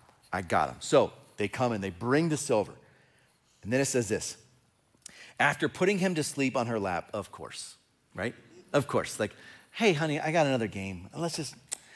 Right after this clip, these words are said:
let's just spend the night in. Let's order out. Let's, let's just, let's just get Uber Eats to deliver our food, and we're just gonna stay home, and, and we'll just have a nice meal and relax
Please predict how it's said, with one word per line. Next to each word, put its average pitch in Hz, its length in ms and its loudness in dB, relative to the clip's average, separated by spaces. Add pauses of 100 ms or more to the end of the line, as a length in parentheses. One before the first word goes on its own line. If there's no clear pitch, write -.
(140)
let's 202 160 0
just 208 160 0
spend 165 220 2
the 135 60 2
night 117 220 2
in. 110 280 -2
Let's 170 240 0
order 123 280 2
out. 104 420 0 (440)
Let's, 147 280 -6
let's 160 140 -4
just, 180 180 -2
let's 175 300 2
just 170 220 -4
get 160 220 4 (340)
Uber 143 280 0
Eats 131 240 0
to 123 120 -6
deliver 107 460 -2
our 95 100 -4
food, 95 340 -8
and 107 140 -4
we're 143 60 -2
just 143 200 -4
gonna 131 140 -4
stay 104 240 -4
home, 98 340 -4
and, 87 120 -8 (540)
and 120 140 -2
we'll 117 100 2
just 110 140 -4
have 127 160 2
a 123 60 0
nice 127 420 -2
meal 120 320 0
and 107 100 -2
relax 95 760 -2